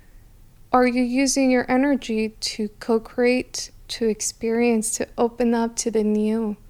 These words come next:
I always tell people,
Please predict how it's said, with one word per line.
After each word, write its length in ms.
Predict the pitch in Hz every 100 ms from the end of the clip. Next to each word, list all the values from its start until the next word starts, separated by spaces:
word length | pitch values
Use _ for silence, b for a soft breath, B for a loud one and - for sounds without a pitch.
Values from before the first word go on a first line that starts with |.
| b b b b b b b b b b -
I 220 | 240 247 -
always 440 | 262 269 254 -
tell 260 | - 233 233
people, 540 | - 226 - 147 -